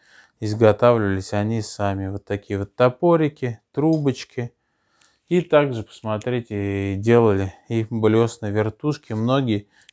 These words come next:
из них, э, работают. Тоже в С С С Р изготавливались вот такие вот классные блесенки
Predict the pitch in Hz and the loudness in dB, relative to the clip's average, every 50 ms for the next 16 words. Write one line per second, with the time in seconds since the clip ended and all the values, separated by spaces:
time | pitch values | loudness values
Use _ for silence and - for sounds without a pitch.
0 | _ - 104 104 101 104 110 113 123 117 - _ - 110 107 104 104 104 107 113 | _ -4 -4 -4 -2 -2 0 0 -2 -2 -4 _ -2 0 2 4 4 4 4 4
1 | 110 101 98 101 101 101 101 - 98 98 - _ - 131 131 123 110 101 104 101 | 2 2 2 0 -2 -2 -2 -4 -8 -10 -8 _ -4 -4 -2 -2 -4 -4 -4 -6
2 | - - 113 107 - - 147 151 147 147 - - _ _ _ _ _ _ _ _ | -4 -6 -6 -6 -2 0 0 0 0 -2 -6 -20 _ _ _ _ _ _ _ _
3 | _ - 107 107 110 113 107 104 - 123 127 127 110 101 - - 107 - - 110 | _ -6 -4 0 2 2 2 2 4 2 2 2 2 -2 -8 -12 -16 -14 -12 -12
4 | 104 - - 117 110 110 _ _ - 107 110 110 110 _ - 101 92 98 98 104 | -10 -8 -6 -8 -8 -8 _ _ -4 -4 -4 -4 -4 _ -12 -10 -6 -4 0 0
5 | 104 104 - - 107 104 - - 101 - | 0 0 -2 -4 -6 -6 -8 -12 -20 -20